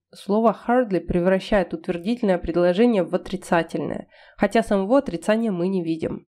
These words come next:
Поэтому я вам говорила, что any появляется не только в,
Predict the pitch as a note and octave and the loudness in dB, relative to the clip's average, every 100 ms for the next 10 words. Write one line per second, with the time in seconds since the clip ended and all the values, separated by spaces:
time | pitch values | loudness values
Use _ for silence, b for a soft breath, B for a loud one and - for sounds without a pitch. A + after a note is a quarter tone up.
0 | _ _ _ _ _ B3 C4 G#3 F#3+ A3 | _ _ _ _ _ 0 2 4 4 4
1 | A3+ G3+ G#3 G3 F3+ - - - A3 C#4+ | 2 0 2 2 2 0 0 2 4 4
2 | C#4 F#3+ F3+ F#3 E3 D#3+ F3 E3+ E3+ B3+ | 4 2 4 4 2 0 -4 -6 2 2
3 | E4+ A#3+ G3 E3+ F3 | 4 2 0 -2 -4